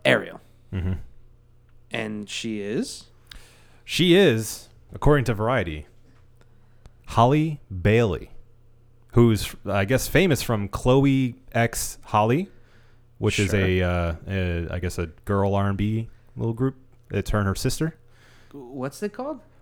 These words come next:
Speaker 2: Chloe X Halle.
Speaker 1: Chloe
Speaker 2: I don't know if
Speaker 1: X
Speaker 2: they,
Speaker 1: Halle.
Speaker 2: they pronounce that cross or and, but
Speaker 1: Or Chlo-,
Speaker 2: it
Speaker 1: yeah, Chloe Holly, probably.
Speaker 2: Maybe. Chloe X Holly. I'm also fifty years old, so excuse me if I got
Speaker 1: <laughs>
Speaker 2: that wrong.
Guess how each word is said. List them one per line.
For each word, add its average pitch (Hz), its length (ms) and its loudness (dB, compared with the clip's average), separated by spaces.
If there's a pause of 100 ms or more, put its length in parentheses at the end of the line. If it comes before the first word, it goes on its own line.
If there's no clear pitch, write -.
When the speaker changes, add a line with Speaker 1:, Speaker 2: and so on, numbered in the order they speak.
(500)
Speaker 2:
Chloe 139 460 2
X - 420 -4 (140)
Halle. 92 300 -4 (120)
Speaker 1:
Chloe 135 340 0
Speaker 2:
I 139 60 10
don't 160 140 8
know 151 100 8
if 131 40 4
Speaker 1:
X - 40 -2
Speaker 2:
they, 131 120 6
Speaker 1:
Halle. 110 180 -4
Speaker 2:
they 110 180 4
pronounce 104 360 0
that - 300 -2
cross - 640 0
or 85 500 -2 (420)
and, 101 440 0 (420)
but 90 140 -2
Speaker 1:
Or - 60 -4
Chlo-, - 340 -4
Speaker 2:
it 120 60 -6
Speaker 1:
yeah, 120 200 0
Chloe 113 320 0
Holly, 110 340 -2
probably. 110 560 -2 (100)
Speaker 2:
Maybe. 101 420 -2 (200)
Chloe 113 540 0 (240)
X - 460 -6 (100)
Holly. 87 380 -4 (340)
I'm 98 240 0
also 104 240 0
fifty 104 340 0
years 98 240 2
old, 82 300 -2
so 85 360 -2
excuse 180 340 6
me 165 80 4
if 156 120 4
I 143 40 4
got 143 160 4
Speaker 1:
<laughs> - 20 0
Speaker 2:
that 95 140 0
wrong. 90 300 -2